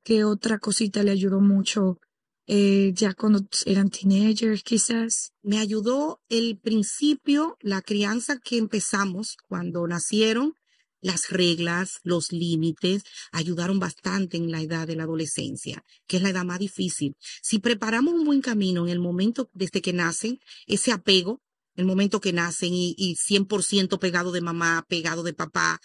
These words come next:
Speaker 2: eso es necesario. Y después que uno lo va dejando ir, y, pero le pone la regla, a medida que maneja distancia física conmigo, le pongo la regla, "Hasta allá puedes llegar, esto no lo puede tocar, esto se hizo para esto", o sea, reglas claras.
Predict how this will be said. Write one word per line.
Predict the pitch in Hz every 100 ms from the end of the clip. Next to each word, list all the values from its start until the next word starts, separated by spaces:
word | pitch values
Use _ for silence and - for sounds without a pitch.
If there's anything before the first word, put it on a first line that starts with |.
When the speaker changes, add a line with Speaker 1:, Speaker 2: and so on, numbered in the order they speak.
| - - _
Speaker 2:
eso | 202 202 226
es |
necesario. | 208 202 190 180 170 170 175 - -
Y | - 247
después | 240 - 233 226
que | 247
uno | 226
lo | 220
va | 202
dejando | 202 190 190 185
ir, | 170 165 165 - _ _ _ -
y, | 190
pero | 214 196
le | 196
pone | 190 - 196 190
la | 196 202
regla, | 196 170 196
a | 240
medida | 185 202 302
que | 294
maneja | 277 254 240
distancia | 214 - 214 208 226
física | 220 202 226 226
conmigo, | 240 226 226 226
le | 190
pongo | 170 175
la | 185 180
regla, | 175 170 208 302 - -
"Hasta | - 180 - 165
allá | 160 190
puedes | 208 196 185
llegar, | 190 180 190 -
esto | 170 180
no | 175
lo | 175
puede | 180 175
tocar, | 175 - 175 170 180 - - -
esto | - 196
se | - 190
hizo | 190 196
para | 180 180 185
esto", | 190 -
o | -
sea, | 190 -
reglas | 214 220 202 214
claras. | - 202 175 160